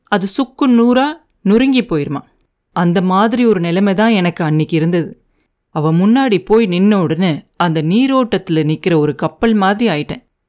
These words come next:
நான் என்ன பேசுறேன் அப்படிங்கறதே எனக்கு தெரியாம போயிருச்சு. "ஐயோ,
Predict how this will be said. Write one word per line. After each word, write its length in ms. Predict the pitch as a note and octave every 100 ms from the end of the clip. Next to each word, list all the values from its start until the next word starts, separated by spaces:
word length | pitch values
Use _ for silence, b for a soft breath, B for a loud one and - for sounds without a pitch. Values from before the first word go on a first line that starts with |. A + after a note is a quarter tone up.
| -
நான் 180 | E3+ D#3+
என்ன 380 | D3+ F#3 A3+ A3+
பேசுறேன் 480 | G#3 A#3+ A#3+ A3+ A3+
அப்படிங்கறதே 480 | D#3 F3 G#3 F#3
எனக்கு 260 | A3+ G#3 D#3+
தெரியாம 500 | D#3+ D#3+ F#3+ G#3 A3+ G#3
போயிருச்சு. 360 | D3 C3 - - _ _ _ _ _ _
"ஐயோ, 320 | - C#3+ F3